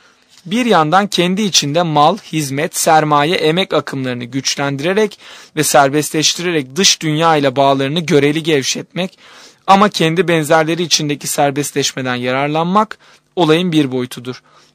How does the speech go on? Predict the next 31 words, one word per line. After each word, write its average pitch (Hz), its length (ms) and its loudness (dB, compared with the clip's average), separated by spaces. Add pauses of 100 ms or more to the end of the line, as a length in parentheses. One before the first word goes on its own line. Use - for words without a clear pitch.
İkinci 185 400 -2
boyutu 196 280 2
ise 190 260 0
dış 208 240 0
dünyadan 151 440 0
yansıyan 143 560 -4
riskler, 147 640 -2
tehditler, 151 840 -4
belirsizliklere 160 800 -4
karşı 139 480 0 (420)
gardını 165 600 4 (280)
bu 175 160 -2
bütünleşik 170 640 -2
yapıda 131 320 -4
almaktır. 120 640 -10 (460)
Günümüzde 147 640 -2 (340)
tıpkı 202 300 2
on 185 220 2
dokuzuncu 151 460 -2
yüzyılın 151 380 -2
ikinci 165 400 -4
yarısında 143 420 -2
olduğu 135 320 0
gibi 165 340 -6 (320)
bu 170 140 2
ikinci 190 360 0
önlem 190 400 0
birincinin 180 420 0
önüne 165 260 0
geçmiş 139 520 -4
durumdadır. 123 500 -10